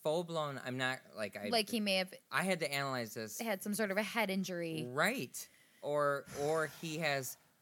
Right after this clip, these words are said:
Speaker 1: like I said, maybe he's got a condition where, like, he might just collapse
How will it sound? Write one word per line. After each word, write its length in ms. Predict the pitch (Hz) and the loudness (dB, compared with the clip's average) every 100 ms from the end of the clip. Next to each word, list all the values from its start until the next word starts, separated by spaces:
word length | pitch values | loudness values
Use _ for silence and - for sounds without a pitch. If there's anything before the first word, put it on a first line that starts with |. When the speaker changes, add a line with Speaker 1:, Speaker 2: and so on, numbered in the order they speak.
| _ | _
Speaker 1:
like 160 | 120 127 | -6 -2
I 80 | 139 | -2
said, 260 | - 165 104 | 0 0 0
maybe 280 | 107 113 | -4 -2
he's 120 | 123 120 | -4 -2
got 140 | 139 | -4
a 60 | 127 | -4
condition 600 | 147 127 127 - 143 120 | -6 -4 -6 -6 -6 -6
where, 140 | 107 | -4
like, 220 | 104 101 | -4 -6
he 140 | - 135 | -6 -4
might 200 | 123 113 | -4 -6
just 180 | 113 - | -10 -12
collapse 640 | - 90 95 143 - - | -10 -8 -6 -8 -8 -16